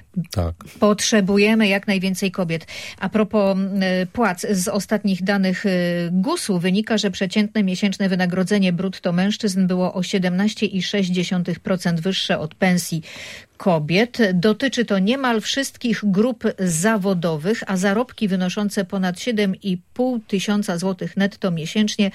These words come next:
Speaker 2: otrzymuje dziesięć procent mężczyzn i, y, ponad trzy procent, y, po-, ponad trzy razy mniej, y, kobiet. Natomiast na wynagrodzenie przekraczające dziesięć tysięcy złotych netto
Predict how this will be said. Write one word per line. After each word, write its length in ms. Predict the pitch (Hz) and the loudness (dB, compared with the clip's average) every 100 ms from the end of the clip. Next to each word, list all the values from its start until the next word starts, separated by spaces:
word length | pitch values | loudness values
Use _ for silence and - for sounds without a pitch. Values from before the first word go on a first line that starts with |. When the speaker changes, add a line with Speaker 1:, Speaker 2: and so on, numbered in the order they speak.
| - - - - - | -6 -14 -14 -14 -8
Speaker 2:
otrzymuje 600 | 381 - 277 269 269 220 | -8 -4 -2 0 2 2
dziesięć 400 | 233 254 226 - | 2 0 0 -2
procent 540 | - 214 208 185 160 | -2 -2 0 -2 0
mężczyzn 640 | 220 254 262 247 220 220 226 220 - _ - | 0 0 0 -2 0 2 2 0 -4 _ -6
i, 180 | 269 311 320 _ _ 220 | -4 -4 -10 _ _ 0
y, 720 | 220 214 214 214 214 214 208 - | 2 4 2 2 2 2 0 -2
ponad 400 | 226 214 196 - 196 185 | 0 2 2 0 -4 -4
trzy 240 | - 262 | -6 -6
procent, 680 | 220 208 202 214 196 185 214 | -2 -2 0 0 0 0 -2
y, 40 | 196 190 190 185 175 180 - | 0 0 -2 -4 -6 -8 -2
po-, 160 | 214 214 | -2 0
ponad 300 | - 214 202 220 190 | 0 0 2 0 0
trzy 200 | - 240 | 0 2
razy 300 | 220 202 208 | 2 2 2
mniej, 420 | 202 202 202 202 - - - - | 4 4 2 0 -6 -20 -8 -2
y, 140 | 196 - _ | -2 -4 _
kobiet. 640 | - 208 165 175 226 - 247 220 | 0 0 2 0 -2 -2 0 2
Natomiast 500 | 196 208 208 202 - | 2 0 0 0 -2
na 140 | 202 196 | -2 0
wynagrodzenie 680 | 190 185 180 185 208 196 | 0 0 -2 -2 0 -2
przekraczające 800 | 180 185 180 175 196 180 180 175 | -2 -6 -6 -4 -2 -2 0 -2
dziesięć 440 | 175 311 254 208 - | -2 -4 -2 -2 -2
tysięcy 460 | 180 190 165 190 | -6 -4 -2 -2
złotych 460 | 170 170 165 165 - 170 165 | -2 -4 -4 -6 -2 -2 0
netto 500 | 160 160 - 180 | -2 -4 -4 -4